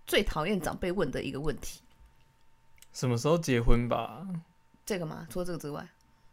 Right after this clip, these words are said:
Speaker 2: 今年年-，年终领多少？
Speaker 1: 哎，对，对，对，对，对，这个也有，尤其出社会之后。
Speaker 2: 嗯，啊，
Speaker 1: 对啊。
Speaker 2: 今年包给爸妈多少钱？
Speaker 1: 哦，对，这个也会。
Speaker 2: 这个也会问欸，
Speaker 1: 这个
Speaker 2: 我觉得很烦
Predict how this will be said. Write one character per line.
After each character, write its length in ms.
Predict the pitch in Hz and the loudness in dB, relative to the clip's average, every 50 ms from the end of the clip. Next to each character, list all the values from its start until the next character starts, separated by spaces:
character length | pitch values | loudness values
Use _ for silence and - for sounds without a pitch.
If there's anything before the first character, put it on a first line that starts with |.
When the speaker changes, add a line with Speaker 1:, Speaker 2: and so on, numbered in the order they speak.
| _ _ _ _ - | _ _ _ _ -4
Speaker 2:
今 180 | - 175 185 | 2 4 6
年 400 | 190 175 143 127 120 123 127 131 | 8 8 8 6 6 2 0 0
年-， 200 | 135 131 127 131 - 147 | 2 2 2 2 2 4
年 220 | 135 131 127 127 | 4 6 6 8
终 180 | 127 139 147 151 | 8 8 8 8
领 200 | 135 117 110 107 | 6 6 4 6
多 200 | - - 156 - | 6 6 6 6
少？ 160 | 214 - - - | 4 2 2 0
Speaker 1:
哎， 20 | |
对， 120 | - - | 0 0
对， 120 | - 359 311 | -2 2 8
对， 0 | |
对， 420 | 508 427 - - 1077 - - 339 | 10 10 10 10 8 2 0 -2
对， 40 | 330 - | -2 -4
这 100 | - - | -4 0
个 80 | - 339 | 0 0
也 260 | 311 302 302 320 339 | 2 2 0 2 6
有， 360 | 330 302 269 311 269 247 240 - | 8 10 10 10 10 8 4 4
尤 100 | 233 269 | 2 2
其 80 | 262 240 | 2 0
出 160 | 240 - 240 | -2 -2 0
社 140 | 233 233 220 | 2 4 6
会 120 | 214 185 | 6 4
之 120 | - - 151 | 4 2 0
后。 240 | 175 156 156 180 - - - - - - - - 143 | 0 -2 -2 -4 -8 -16 -20 -20 -20 -20 -10 -4 0
Speaker 2:
嗯， 280 | 127 110 104 101 113 147 - - | 2 2 2 2 -2 -6 -8 -2
啊， 140 | - 156 156 | 4 4 4
Speaker 1:
对 80 | - - | 4 2
啊。 160 | - - 170 - - | -2 -8 -12 -12 -4
Speaker 2:
今 200 | - 185 196 196 | 2 4 6 8
年 200 | 180 143 123 123 | 8 6 6 6
包 220 | - 143 147 151 | 8 8 8 8
给 120 | 139 123 | 8 6
爸 280 | 107 - - 127 120 113 | 4 4 6 6 6 6
妈 200 | 110 107 104 104 | 6 6 6 4
多 260 | 101 - 113 107 110 | 4 2 -2 -4 -4
少 200 | - - - 117 - | -4 -6 -6 -8 -8
钱？ 260 | - - - - - 160 | -10 -10 -8 -10 -8 -6
Speaker 1:
哦， 160 | 190 175 165 165 | -4 -4 -4 -2
对， 240 | - 180 165 151 135 | 0 2 2 2 2
这 100 | - - | -2 -4
个 60 | 165 | -2
也 60 | 151 139 | 2 4
会。 0 | |
Speaker 2:
这 80 | 294 | 8
个 60 | 262 | 8
也 120 | 208 143 127 | 10 10 10
会 120 | 139 156 | 10 10
问 320 | 165 180 180 156 131 113 107 | 10 10 10 8 8 8 6
欸， 460 | 107 107 110 117 117 127 151 165 170 - | 4 2 2 -2 -4 -4 -6 -6 -4 2
Speaker 1:
这 60 | - | 4
个 60 | 160 | 6
Speaker 2:
我 40 | 170 | 10
觉 100 | 254 285 | 12 12
得 60 | 233 | 12
很 80 | 202 165 | 12 12
烦 260 | 147 - - 131 | 10 10 12 12